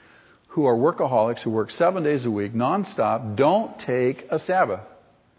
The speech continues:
I'm constantly telling people, "When is your Sabbath? When is your Sabbath? When do you take that day that God has given to pray and play?"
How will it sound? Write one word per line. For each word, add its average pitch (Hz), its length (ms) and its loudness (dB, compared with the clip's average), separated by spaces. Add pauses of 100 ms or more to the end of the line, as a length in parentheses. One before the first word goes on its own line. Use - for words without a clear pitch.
(500)
I'm 147 140 -2
constantly 247 680 4
telling 117 220 -2
people, 127 320 0 (240)
"When 190 460 4
is 180 360 4
your 180 280 4
Sabbath? 180 540 4 (2000)
When 202 440 6
is 196 320 8
your 196 240 6
Sabbath? 190 560 4
When 165 300 4
do 226 60 4
you 214 180 6
take 214 340 4
that 196 260 4
day 165 680 2 (880)
that 151 220 2
God 233 340 8
has 208 260 6
given 143 640 4 (1300)
to 113 100 -8
pray 123 380 0
and 123 120 -6
play?" 104 480 -8